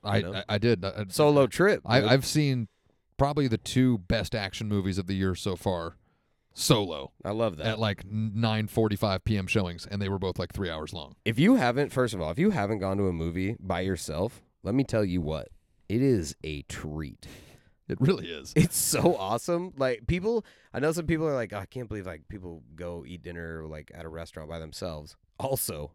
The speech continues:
Speaker 1: phenomenal experience. Take yourself on a date. You deserve it, damn it.
Speaker 2: Yeah.
Speaker 1: Okay. Movies, though, I don't know what it is. It's just, like, this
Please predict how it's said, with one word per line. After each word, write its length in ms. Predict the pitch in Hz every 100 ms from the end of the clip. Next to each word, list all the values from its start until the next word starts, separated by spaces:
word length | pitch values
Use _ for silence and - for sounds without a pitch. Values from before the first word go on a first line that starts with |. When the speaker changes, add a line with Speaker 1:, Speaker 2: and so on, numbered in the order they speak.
| _
Speaker 1:
phenomenal 480 | - 90 82 85 80
experience. 580 | - - 78 71 76 -
Take 140 | - 104
yourself 320 | 120 117 101
on 80 | 95
a 60 |
date. 280 | 76 82 -
You 60 | 82
deserve 340 | 78 82 80
it, 100 | 71
damn 180 | 65 62
it. 140 | 71 -
Speaker 2:
Yeah. 160 | 62 - - - -
Speaker 1:
Okay. 360 | 85 82 90 - _ - - - _ _ _ _ _ -
Movies, 440 | 123 160 202 185
though, 340 | 214 220 247 -
I 100 | -
don't 100 | 165
know 100 | 185
what 120 | 180 185
it 60 |
is. 260 | 180 196 139
It's 100 | 131
just, 140 | 143 156
like, 160 | 143
this 180 | 147 -